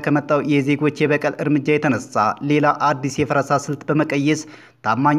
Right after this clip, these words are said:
እስረኞችን በተለይ ደግሞ የሞት ፍርደኞችን በማዘጋጀት፣ በማዘጋጀት በእነሱ ለማፍረስ ማቀዱ ነው የተሰማው። እነዚህ ታማኝ እስረኞች እንዲያፈርሱ ሲደረግ ሲቪል የለበሱ ደህንነቶች ይቆጣጠሯቸዋልም ተብሏል።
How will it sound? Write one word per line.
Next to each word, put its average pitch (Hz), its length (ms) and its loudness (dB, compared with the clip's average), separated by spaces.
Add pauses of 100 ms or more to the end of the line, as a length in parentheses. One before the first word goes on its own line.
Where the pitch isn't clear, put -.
እስረኞችን 151 640 0
በተለይ 151 340 2
ደግሞ 113 280 -2 (200)
የሞት 151 360 0
ፍርደኞችን 147 580 0
በማዘጋጀት፣ 147 600 2 (800)
በማዘጋጀት 151 840 2
በእነሱ 151 460 2
ለማፍረስ 147 520 2
ማቀዱ 156 400 0
ነው 156 140 2
የተሰማው። 110 580 -2 (180)
እነዚህ 156 340 2
ታማኝ 147 420 2
እስረኞች 107 500 -4 (120)
እንዲያፈርሱ 135 580 -2
ሲደረግ 135 520 -2
ሲቪል 147 320 -2
የለበሱ 147 480 0
ደህንነቶች 147 560 0
ይቆጣጠሯቸዋልም 151 1200 2
ተብሏል። 110 460 -2